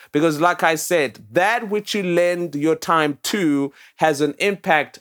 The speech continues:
on the desires that are in your heart. And they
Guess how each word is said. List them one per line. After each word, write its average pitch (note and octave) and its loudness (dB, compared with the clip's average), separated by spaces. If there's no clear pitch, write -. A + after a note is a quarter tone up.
on D#3 0
the C#3+ 0
desires C3 0
that B2+ 0
are - -6
in C3+ -2
your B2 0
heart. B2+ -2
And B2 -4
they D#3 2